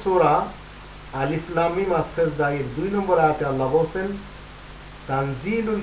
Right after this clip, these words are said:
কিতাবি লা রাইবা ফীহি মির রাব্বিল আলামিন।" এই কিতাবটি রব্বুল আলামিনের পক্ষ থেকে নাজিল করা, তাতে কোনো সন্দেহ নেই। তাহলে আপনি যদি মুসলিম হন, তো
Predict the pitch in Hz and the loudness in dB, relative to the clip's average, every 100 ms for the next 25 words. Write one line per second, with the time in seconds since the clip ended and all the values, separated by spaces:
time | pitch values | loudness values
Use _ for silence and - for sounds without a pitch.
0 | 175 165 185 190 180 175 165 156 156 151 | -4 -2 2 4 4 4 4 6 4 4
1 | 151 - 202 180 156 139 139 127 135 123 | 2 0 -4 0 2 4 2 -2 -2 0
2 | 117 117 110 98 - - - - - - | -2 -2 -4 -6 -12 -16 -16 -16 -16 -18
3 | - - 147 202 202 180 170 175 175 202 | -14 -4 -2 -2 -4 -2 2 4 2 -2
4 | 202 170 139 135 202 208 180 165 160 147 | 0 2 2 2 2 4 2 2 2 2
5 | - 131 - - 131 123 120 120 123 180 | 0 -6 -4 -6 -4 -2 -2 -2 -4 -6
6 | 175 180 190 202 - - - - - - | 0 2 2 -2 -10 -16 -16 -16 -18 -18
7 | - - - 135 143 202 196 - 202 247 | -16 -16 -8 -4 0 0 0 2 4 4
8 | 233 180 156 147 131 104 101 - - - | 2 2 2 2 0 -2 -6 -14 -16 -16
9 | - - - - - - - - - - | -16 -16 -16 -18 -16 -16 -16 -16 -16 -16
10 | - - 139 147 180 208 156 147 - - | -16 -6 2 4 6 6 6 4 -2 -14
11 | - - - - - 127 - 214 220 220 | -16 -16 -16 -16 -4 -4 -2 0 2 2
12 | 160 156 - 214 240 180 131 85 - - | 2 0 -2 -2 0 0 0 -2 -10 -14
13 | - - - - - - 127 | -14 -16 -16 -16 -16 -12 -8